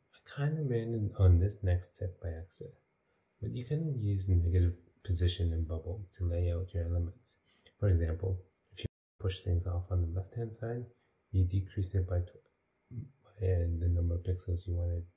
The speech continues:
to do. In this case, it was minus twenty pixels,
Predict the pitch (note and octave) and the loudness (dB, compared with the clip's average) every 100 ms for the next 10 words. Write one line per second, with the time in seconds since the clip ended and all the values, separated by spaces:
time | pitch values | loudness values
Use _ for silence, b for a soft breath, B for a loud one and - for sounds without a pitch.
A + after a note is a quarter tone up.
0 | _ F#2 F2+ G2 F2+ _ b b b _ | _ -6 -2 -2 -4 _ b b b _
1 | G2 F2+ A#2 - F2 F2 - _ _ _ | 6 6 4 0 0 -2 -6 _ _ _
2 | - F#2 D#2 - _ - - G2+ E2+ D#2 | -2 -2 -2 -8 _ -20 -2 2 2 0
3 | E2 - - F2 F2 - F#2 B2 C#3 | -8 -10 -6 -2 -2 -4 -8 -8 -10